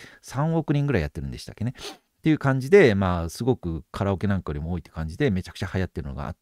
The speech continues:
て、まあ、そんくらい受けてるもんだから、日本でも広がるんじゃないか、みたいなところで、そこで、まあ、い-、まあ、飯田さんが、まあ、その会社をやって、溝口さんと一緒なのかな。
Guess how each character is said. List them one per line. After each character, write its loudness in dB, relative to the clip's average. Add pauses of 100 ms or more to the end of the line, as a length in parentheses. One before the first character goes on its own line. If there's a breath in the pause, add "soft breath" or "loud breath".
(100)
て、 -6 (360 loud breath)
ま 0
あ、 2
そ 6
ん 4
く 6
ら 10
い 8
受 2
け 6
て 4
る 4
も 2
ん 0
だ 2
か 2
ら、 10
日 4
本 4
で 2
も 6
広 4
が 6
る 4
ん 0
じ 2
ゃ 4
な 2
い 0
か、 -6
み -4
た 4
い 0
な 0
と -4
こ 0
ろ 4
で、 4
そ 0
こ -2
で、 6
ま 0
あ、 -6
い-、 -12 (160)
ま -2
あ、 -2
飯 -2
田 0
さ -2
ん 0
が、 6
ま -2
あ、 -2
そ -2
の -2
会 -2
社 -4
を -2
や -2
っ -10
て、 -2
溝 0
口 -10
さ -4
ん -2
と -14
一 -10
緒 -2
な -4
の -12
か -10
な。 -4